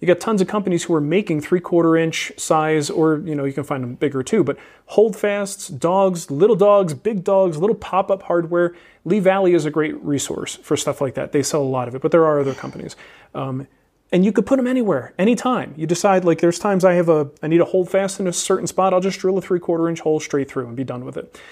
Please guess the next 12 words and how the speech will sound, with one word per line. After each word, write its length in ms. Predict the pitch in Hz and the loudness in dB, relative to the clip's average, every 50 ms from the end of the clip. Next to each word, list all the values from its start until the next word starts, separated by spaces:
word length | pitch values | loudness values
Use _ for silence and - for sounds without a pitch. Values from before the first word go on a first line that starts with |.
| - - - _ | -20 -20 -20 _
So 380 | - - 160 151 151 143 143 - _ _ _ _ - - | -2 2 4 4 4 2 0 -6 _ _ _ _ 0 2
if 160 | 180 170 - | 2 2 2
you 60 | 202 202 | 2 2
want 180 | 233 277 277 | 2 2 2
the 60 | 240 175 | 2 -2
traditional 480 | - 190 175 180 175 - 185 165 160 151 | -2 0 0 0 0 0 -2 -4 -2 -2
route, 300 | 160 165 165 170 - - | 0 0 0 0 0 0
those 160 | 160 156 151 | -2 -2 -2
square 260 | - - 165 156 156 | -2 0 2 2 4
ones 200 | 156 160 160 147 | 2 0 -2 -4
are 60 | 147 | -4
fine, 440 | - - - 185 180 180 180 175 175 | -4 -4 -4 -2 -2 -2 -2 -4 -4